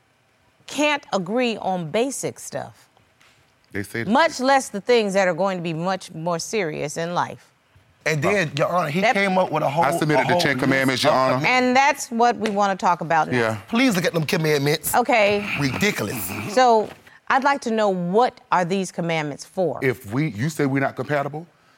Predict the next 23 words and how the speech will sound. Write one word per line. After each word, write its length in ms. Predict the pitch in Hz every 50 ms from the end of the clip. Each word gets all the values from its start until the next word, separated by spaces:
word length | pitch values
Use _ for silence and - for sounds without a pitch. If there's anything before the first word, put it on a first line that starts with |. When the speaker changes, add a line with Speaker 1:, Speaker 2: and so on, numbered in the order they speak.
| _ _ _ - 85
Speaker 2:
this 200 | 110 131 139 -
should 200 | - - 139 117
make 200 | 123 127 - 139
us 120 | 135 -
compatible. 560 | - 151 139 143 139 123 120 - - - - - _ _ _ - - - - -
Speaker 1:
So 140 | - - 262
Speaker 2:
This 80 | 262 262
Speaker 1:
are 80 | 262
Speaker 2:
should 80 | 262 226
ma- 40 | -
Speaker 1:
these 280 | 320 339 349 349 339 285
what 180 | 277 277 233
you're 180 | 214 254 277 262
telling 280 | - - 269 262 254 240
me? 140 | 226 226 214
These 320 | 175 175 269 294 294 247 269
are 60 | 254
your 180 | 220 214 214 196
must-haves? 1000 | 202 208 214 226 240 247 - - - 208 170 151 135 120 123 120 110 147 - -
Speaker 2:
Oh, 80 | 131 123
we'll 220 | 113 117 123 120
be 100 | 101 104
back. 460 | 87 92 85 - - _ - - -